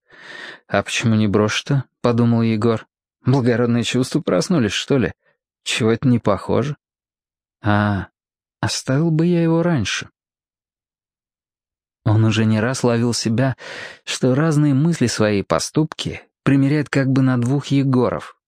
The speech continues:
на кошака в таверне и на того, кто после. Егор добросовестно, детально постарался представить, как это было бы не сейчас, а тогда. И вот же черт,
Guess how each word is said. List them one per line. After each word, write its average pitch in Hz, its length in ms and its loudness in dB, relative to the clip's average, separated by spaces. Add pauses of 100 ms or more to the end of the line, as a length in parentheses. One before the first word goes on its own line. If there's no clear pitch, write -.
(160)
на 120 160 2
кошака 110 480 0
в - 80 -8
таверне 107 600 0 (460)
и - 100 0
на 120 120 4
того, 110 360 0
кто - 400 -2 (240)
после. - 520 -4 (1000)
Егор 135 420 2
добросовестно, 131 1040 0
детально 127 520 0
постарался 104 540 0
представить, 127 800 -2 (100)
как 170 220 0
это 113 160 0
было 110 200 2
бы 107 100 2
не 107 140 2
сейчас, 160 560 -2
а 151 180 0
тогда. 143 580 0 (840)
И 107 320 0 (960)
вот 113 440 0
же 127 140 0
черт, - 560 -4